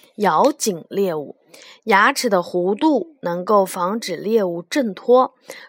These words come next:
同时将短剑状的尖端刺入猎物的体内。如果恐龙在打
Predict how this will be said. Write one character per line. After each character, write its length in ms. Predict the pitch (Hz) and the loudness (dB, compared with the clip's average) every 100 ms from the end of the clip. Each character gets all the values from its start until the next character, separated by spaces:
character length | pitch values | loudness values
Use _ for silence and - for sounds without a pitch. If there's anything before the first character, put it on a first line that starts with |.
| - | -2
同 240 | 214 262 | 0 2
时 300 | 277 233 233 | 0 2 2
将 340 | 226 302 302 | 2 -2 -2
短 380 | 311 247 202 165 | 0 2 2 0
剑 400 | 175 - 381 294 | -6 -2 0 0
状 260 | 226 240 202 | 2 2 0
的 200 | 175 156 | -4 -6
尖 360 | - 254 262 | -2 2 2
端 320 | 254 277 269 254 - - - | 4 4 2 -2 -18 -20 -14
刺 380 | - - 349 269 | -6 2 4 4
入 400 | 269 262 208 196 | 4 4 4 4
猎 220 | 240 277 | 4 4
物 100 | 214 | 4
的 120 | 180 175 | 2 -2
体 320 | - 170 - | -4 -16 -12
内。 320 | 180 214 196 _ _ _ - _ | -6 -4 -6 _ _ _ -20 _
如 220 | 202 196 | -2 0
果 200 | 208 208 | 4 2
恐 320 | 202 - 202 | 2 -4 -2
龙 300 | 185 180 208 | 0 0 -2
在 220 | 233 294 247 | -2 0 0
打 360 | - - - | -4 -10 -10